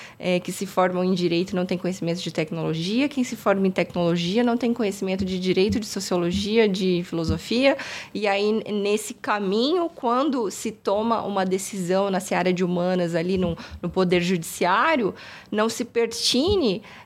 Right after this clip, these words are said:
é, sobre quais serão as consequências para a sociedade, né? Decorrentes daquela violação a um preceito que na tecnologia é tão,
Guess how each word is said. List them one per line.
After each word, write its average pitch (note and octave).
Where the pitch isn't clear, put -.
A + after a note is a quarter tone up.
é, F#3
sobre G#3
quais G4
serão C4
as A3+
consequências A3+
para B3
a B3+
sociedade, F#3
né? E3+
Decorrentes F#3
daquela F3
violação A3+
a G3+
um A3
preceito G#3+
que A#3
na A3+
tecnologia A3
é A3+
tão, G#3+